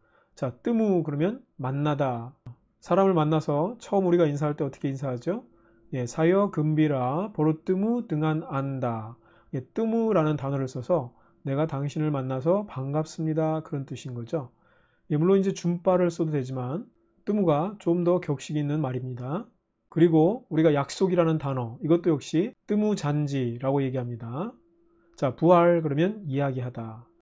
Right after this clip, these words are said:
일반적으로 소소한 이야기, 채팅하는 것을 얘기하는데요. 자, 버르 부알 그러면 역시 to talk, 이야기하는 것을 얘기합니다. 그래서 버르 부알 부알 그러면은 서로 토킹 토킹 하는 거, 이것을 버르 부알 부알 한다 이렇게 얘기합니다. 자, 그 다음에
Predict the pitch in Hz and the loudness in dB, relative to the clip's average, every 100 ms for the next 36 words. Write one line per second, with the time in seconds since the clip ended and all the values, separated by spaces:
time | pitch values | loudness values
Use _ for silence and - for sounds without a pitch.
0 | - 156 180 170 151 151 165 247 _ _ | -2 2 4 4 4 4 2 -2 _ _
1 | 208 190 196 175 147 135 120 117 - 196 | -4 0 0 2 0 -2 -4 -8 -6 -6
2 | 190 - 175 160 147 135 143 123 120 117 | -6 -6 -4 -2 -4 -4 -4 -4 -4 -6
3 | 120 147 226 _ _ _ - 135 143 185 | -4 -4 -6 _ _ _ -8 0 6 6
4 | 160 170 180 175 175 143 131 151 131 120 | 6 4 4 4 0 -2 -4 -4 -6 -8
5 | 139 131 - 202 - _ _ _ 202 190 | -10 -8 -4 -4 -6 _ _ _ -4 -2
6 | - 185 - - _ - - 160 165 156 | 0 0 0 -12 _ -10 2 4 4 2
7 | 151 135 143 135 127 123 123 127 185 214 | -2 -4 -6 -6 -6 -8 -8 -8 -8 -6
8 | 139 139 156 160 156 151 151 147 143 143 | -6 -2 2 2 2 2 2 2 2 2
9 | 135 127 131 151 160 120 _ - - 175 | 0 -4 -4 -4 -4 -6 _ -12 0 2
10 | 170 208 208 190 185 180 160 147 135 131 | 2 -2 -4 -4 -4 -2 -2 -2 -4 -6
11 | 214 269 143 196 190 151 156 143 147 139 | -6 -4 -4 -4 -2 0 0 2 0 0
12 | 139 139 139 147 143 139 135 127 135 131 | -2 -2 -2 -4 -4 -4 -4 -6 -8 -8
13 | 131 117 123 185 269 _ _ _ _ - | -10 -10 -8 -8 -10 _ _ _ _ -4
14 | 151 151 175 | 0 4 4